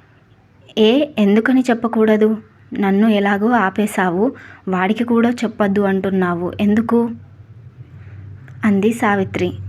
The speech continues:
"మీ అబ్బాయికి చాలా కోపం ఎక్కువ, మళ్ళీ ఈ విషయం తెలిస్తే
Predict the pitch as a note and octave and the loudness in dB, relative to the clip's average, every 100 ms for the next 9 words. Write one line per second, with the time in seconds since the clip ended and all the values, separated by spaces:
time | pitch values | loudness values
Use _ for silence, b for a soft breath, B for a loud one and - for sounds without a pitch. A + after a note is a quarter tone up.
0 | - B B B - A3+ A3+ F#3+ G#3+ A#3+ | -14 B B B 2 4 4 2 0 0
1 | A3+ A#3 A#3+ G3 G3 A3+ A3+ G3 G#3 G#3+ | 0 -2 0 -2 0 -2 0 0 2 0
2 | G#3 - G#3 F3+ - - - A3 G#3 G#3 | 0 -2 -4 -4 -10 -20 -4 -2 0 2
3 | B3 A#3+ A3 G#3 A3 G#3+ A3+ G3+ G3 - | 2 2 2 2 2 2 2 2 -2 -2
4 | A3+ C4 | 0 0